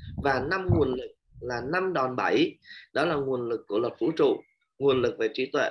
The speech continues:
nguồn lực công nghệ, nguồn lực con người và nguồn lực tài chính nữa để đi vào cái làn sóng chuyển đổi số.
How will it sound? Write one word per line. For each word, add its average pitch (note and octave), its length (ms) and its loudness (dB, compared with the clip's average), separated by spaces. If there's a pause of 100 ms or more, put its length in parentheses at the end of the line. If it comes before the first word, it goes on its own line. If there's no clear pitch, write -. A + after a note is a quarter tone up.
(300)
nguồn B2 220 0
lực A2+ 160 2
công D3 220 2
nghệ, B2+ 260 0 (220)
nguồn A#2+ 300 -2
lực A2 180 -2
con D#3+ 260 2
người C3+ 420 6 (720)
và A#2+ 200 -2
nguồn A#2 240 -2
lực A2 180 0
tài A#2 180 -2
chính E3+ 240 0
nữa E3 320 0 (340)
để G2 340 2 (100)
đi F3 180 4
vào C3 160 0
cái C#3+ 140 -4
làn B2 180 -2
sóng C3 360 -8
chuyển - 200 0
đổi G2+ 180 0
số. - 360 -2